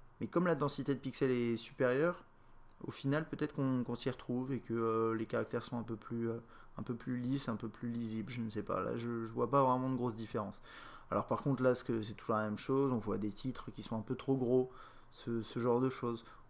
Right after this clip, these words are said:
On va aller sur un autre site. Bah, d'abord, je vais aller voir, euh, au niveau de la lecture, euh, sur un,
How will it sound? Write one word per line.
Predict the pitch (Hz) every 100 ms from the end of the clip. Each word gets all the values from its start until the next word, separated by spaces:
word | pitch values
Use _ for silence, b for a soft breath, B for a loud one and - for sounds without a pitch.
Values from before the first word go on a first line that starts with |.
| -
On |
va | 123
aller | 127
sur | 131 -
un | 120
autre | 120 117
site. | - 143 -
Bah, | - -
d'abord, | 131 131 139
je | 131
vais | 120
aller | 113
voir, | 113 120 117
euh, | 107 104 107 107 - - - - - - - - - b b b b -
au | 113
niveau | 110 113
de |
la | 110
lecture, | 107 101 - 113 113 107
euh, | 98 98
sur | - 101
un, | 85